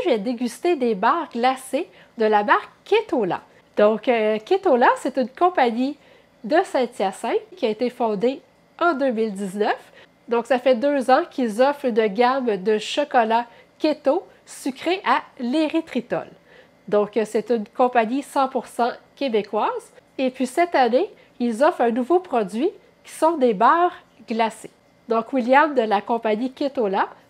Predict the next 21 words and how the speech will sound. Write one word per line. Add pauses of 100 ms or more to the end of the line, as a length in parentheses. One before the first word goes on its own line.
m'a
contacté
pour
me
demander
si
je
serais
intéressée
à
goûter (360)
à
leurs
nouveaux
produits. (400)
Donc,
avant
de
répondre (120)
au
courriel,